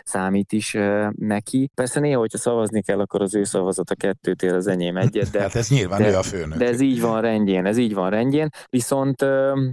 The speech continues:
Speaker 1: nagyon látom rajta, hogy, hogy nagyon nyitott a fiatal generációra és a, a fiatal generáció szemléletére, nem csak velem kapcsolatban, hanem akár a kollégáimmal kapcsolatban is, Gálti, Tijuhász Ádám, Bukai Marci, Bőt Gergő, tehát sorolhatnám itt,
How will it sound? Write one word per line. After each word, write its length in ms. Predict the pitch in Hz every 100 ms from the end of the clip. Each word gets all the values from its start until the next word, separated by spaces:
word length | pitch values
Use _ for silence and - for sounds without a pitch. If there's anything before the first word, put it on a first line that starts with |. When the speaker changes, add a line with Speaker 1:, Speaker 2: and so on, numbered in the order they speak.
| 127 -
Speaker 1:
nagyon 320 | 139 143 117
látom 380 | 113 110 110 107
rajta, 320 | 107 104 107
hogy, 240 | 104 104
hogy 140 | - 117
nagyon 260 | 123 110
nyitott 420 | 98 90 87 85 90
a 220 | 87 85
fiatal 460 | - 90 - 87
generációra 1160 | 82 87 82 82 82 - - 85 82 85 82 82
és 220 | 87 85 92
a, 240 | 82 85 85
a 220 | 87 85
fiatal 340 | - 87 87
generáció 440 | 90 87 85 - 90
szemléletére, 840 | - 95 92 87 87 - 95 98
nem 160 | 107 117
csak 160 | 101
velem 260 | 110 104 95
kapcsolatban, 560 | 95 - 104 98 95
hanem 240 | 95 92 92
akár 240 | - 90
a 60 | 92
kollégáimmal 720 | - 107 98 92 90 90 90
kapcsolatban 640 | - 87 92 90 87 87
is, 120 | 85
Gálti, 380 | 90 90 90 92
Tijuhász 540 | - 90 90 85 85 85
Ádám, 340 | 82 85 85
Bukai 300 | 90 - 85
Marci, 340 | 85 85 -
Bőt 240 | 85 87 87
Gergő, 320 | 87 82 85
tehát 180 | - 87
sorolhatnám 640 | - 98 85 85 85 82
itt, 140 | 80